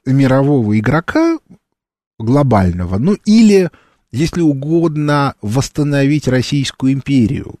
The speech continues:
Империю в смысле, а, э, территории управления, а не в смысле,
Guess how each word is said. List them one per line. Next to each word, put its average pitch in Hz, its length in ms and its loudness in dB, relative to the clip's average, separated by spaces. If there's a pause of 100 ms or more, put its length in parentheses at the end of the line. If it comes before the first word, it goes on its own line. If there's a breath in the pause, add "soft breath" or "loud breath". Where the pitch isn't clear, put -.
(120)
Империю 147 760 2
в - 60 -20
смысле, 143 680 0 (580 soft breath)
а, 117 460 0
э, 113 300 -2 (1500)
территории 165 680 2
управления, 151 1120 0
а 131 140 -2
не 143 300 -2
в - 80 -10
смысле, 139 840 0